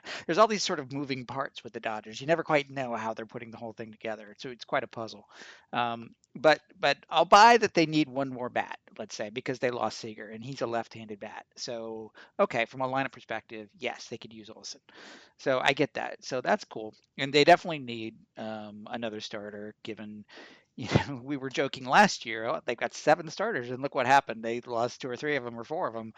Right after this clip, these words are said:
And so, um, they're in the sort of, uh, the opposite predicament now, where having lost those guys,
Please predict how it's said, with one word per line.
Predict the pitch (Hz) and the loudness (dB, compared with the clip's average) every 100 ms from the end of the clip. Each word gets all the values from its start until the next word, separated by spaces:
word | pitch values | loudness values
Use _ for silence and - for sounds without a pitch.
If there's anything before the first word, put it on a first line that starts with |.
| - - - - | -16 -16 -18 -8
And | 131 123 | -6 -2
so, | 127 120 117 113 110 - 127 | 0 0 -4 -8 -12 -12 -8
um, | 110 110 110 107 107 - | -8 -8 -12 -16 -18 -16
they're | 135 127 | -6 -4
in | 123 | -4
the | |
sort | 120 135 | -8 -10
of, | 113 113 - - | -12 -16 -20 -12
uh, | 123 110 110 | -8 -8 -6
the | 110 | 0
opposite | 165 208 - 113 | 2 2 -4 -10
predicament | 113 - 110 110 | -12 -12 -14 -8
now, | 131 117 | -6 -6
where | 110 107 | -8 -6
having | 120 110 | -6 -6
lost | 113 147 - | -2 -2 -2
those | 120 104 - | -14 -16 -16
guys, | 95 104 104 | -14 -14 -16